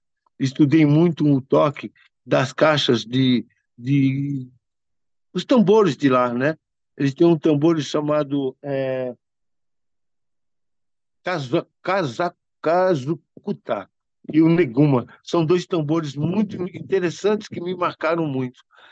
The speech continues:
Venho para o Brasil e, e, e começo a atuar na, no Instituto de, hum, na instituição, que na época chamada febem,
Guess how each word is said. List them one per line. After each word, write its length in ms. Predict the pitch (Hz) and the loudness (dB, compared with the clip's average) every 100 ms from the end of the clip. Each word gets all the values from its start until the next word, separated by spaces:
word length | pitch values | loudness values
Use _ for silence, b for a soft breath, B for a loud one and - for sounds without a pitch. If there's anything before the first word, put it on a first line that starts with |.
| b _ _ _ - | b _ _ _ 2
Venho 260 | 190 208 | 6 6
para 260 | 208 185 170 | 6 6 6
o 40 | |
Brasil 720 | 151 147 123 110 170 185 135 127 | 6 4 4 2 2 4 4 2
e, 720 | 127 131 139 131 127 123 117 | 2 0 0 -2 -2 -4 -6
e, 80 | - _ _ 135 | -10 _ _ -10
e 60 | |
começo 460 | 131 147 156 139 156 | -2 2 2 0 -2
a 40 | |
atuar 460 | 139 139 135 143 127 B - _ _ | -2 0 2 0 -2 B -20 _ _
na, 380 | 131 135 131 123 | -4 -2 0 0
no 120 | 123 | -2
Instituto 840 | 120 135 123 143 147 139 120 107 - _ _ _ _ - _ _ _ | -4 -6 -4 -4 -2 -4 -6 -8 -14 _ _ _ _ -20 _ _ _
de, 580 | 123 135 135 127 123 120 | -2 0 2 0 -2 -4
hum, 540 | 113 110 110 104 98 _ _ _ _ _ _ _ _ - | -8 -10 -14 -18 -20 _ _ _ _ _ _ _ _ -6
na 80 | 131 | -4
instituição, 760 | 123 143 151 135 - 151 147 - _ | -2 2 2 2 0 0 -2 -10 _
que 80 | - | -4
na 160 | 135 139 | 0 0
época 240 | 147 - | -2 -6
chamada 400 | 123 135 143 131 | -6 -2 0 -2
febem, 500 | 127 147 113 139 147 | -4 -8 -6 -6 -6